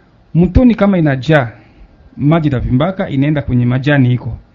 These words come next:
Kuko samaki zenye zinafata kile maji,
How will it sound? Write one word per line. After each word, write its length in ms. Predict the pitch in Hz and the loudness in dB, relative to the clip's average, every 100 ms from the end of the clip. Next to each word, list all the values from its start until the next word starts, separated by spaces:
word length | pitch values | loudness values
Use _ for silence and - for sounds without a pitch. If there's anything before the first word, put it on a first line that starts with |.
| _ _ _ _ | _ _ _ _
Kuko 200 | - - | -6 -4
samaki 380 | - 156 175 160 | -2 0 0 0
zenye 240 | 143 139 135 | 0 0 0
zinafata 500 | 127 131 - 120 160 | -2 0 0 0 -4
kile 180 | 147 | -2
maji, 460 | 131 165 185 151 196 | 0 2 0 -2 -6